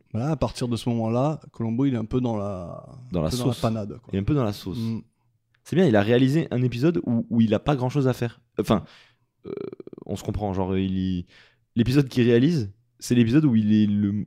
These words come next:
Speaker 2: où il a le moins de, de, d'enquête, en fait.
Speaker 1: Ouais.
Speaker 2: J'ai l'impression.
Speaker 1: Ouais, tout à fait.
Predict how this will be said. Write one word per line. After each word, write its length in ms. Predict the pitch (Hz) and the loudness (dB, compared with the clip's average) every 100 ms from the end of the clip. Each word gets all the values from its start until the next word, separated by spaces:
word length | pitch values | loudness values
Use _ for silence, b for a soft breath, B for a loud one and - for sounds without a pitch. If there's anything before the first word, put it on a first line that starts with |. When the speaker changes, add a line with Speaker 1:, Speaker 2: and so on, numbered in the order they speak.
| - | -8
Speaker 2:
où 100 | 110 | 0
il 80 | 113 | 4
a 40 | |
le 100 | 110 | 4
moins 280 | 117 135 160 | 4 2 2
de, 260 | 131 120 117 | 2 2 2
de, 180 | 110 | 0
d'enquête, 400 | 110 117 120 131 | 2 0 2 -2
en 80 | 98 | -2
fait. 300 | 92 85 - - | -4 -6 -6 -8
Speaker 1:
Ouais. 180 | 123 110 | -4 -2
Speaker 2:
J'ai 100 | 92 | 0
l'impression. 340 | 101 95 95 95 - | 0 0 -4 -8 -8
Speaker 1:
Ouais, 220 | 117 107 | -6 -6
tout 200 | 110 - | -8 -14
à 40 | 113 | -16
fait. 160 | - | -14